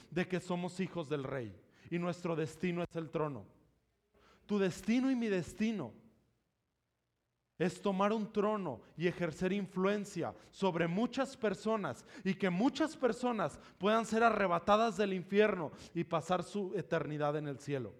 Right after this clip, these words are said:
No fuimos diseñados para únicamente tener una familia, tener un muy buen carro, tener una muy buena casa y tener unas muy buenas vacaciones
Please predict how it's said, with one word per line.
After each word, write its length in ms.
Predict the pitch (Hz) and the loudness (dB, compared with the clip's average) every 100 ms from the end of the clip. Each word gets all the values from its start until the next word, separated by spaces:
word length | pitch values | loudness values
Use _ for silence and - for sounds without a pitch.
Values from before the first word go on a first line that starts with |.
| - _ _ _ _ _ _ _ _ - - - - | -20 _ _ _ _ _ _ _ _ -20 -20 -14 0
No 200 | 208 269 | 2 2
fuimos 500 | 233 262 269 262 175 | 4 2 4 0 -2
diseñados 720 | 214 208 175 202 226 175 - | 0 0 2 2 2 0 -2
para 220 | 185 185 | 2 2
únicamente 880 | 202 233 226 185 196 233 220 151 123 - - | 2 2 2 2 2 -2 -2 -4 -6 -10 -2
tener 320 | 190 196 214 | 0 2 2
una 220 | 233 233 | 2 0
familia, 880 | - 185 180 220 254 214 180 170 180 - - - _ | 2 2 2 0 0 2 2 2 0 -8 -20 -20 _
tener 260 | 190 202 226 | 0 4 4
un 180 | 208 | 2
muy 180 | 202 247 | 2 2
buen 220 | 208 226 | 0 -2
carro, 420 | 214 208 208 208 208 | 0 2 2 2 -2
tener 220 | 190 196 | 0 0
una 180 | 202 190 | 0 0
muy 160 | 208 | 0
buena 280 | 220 208 196 | 0 0 0
casa 340 | 202 196 220 - - | -2 -2 -4 -6 -8
y 100 | 190 | -4
tener 240 | 208 202 226 | 0 2 2
unas 260 | 220 220 | 2 -2
muy 160 | 180 220 | 0 -2
buenas 320 | 196 208 196 | 0 0 0
vacaciones 720 | 180 170 165 190 202 160 127 | -2 -4 -4 -2 -2 -2 -6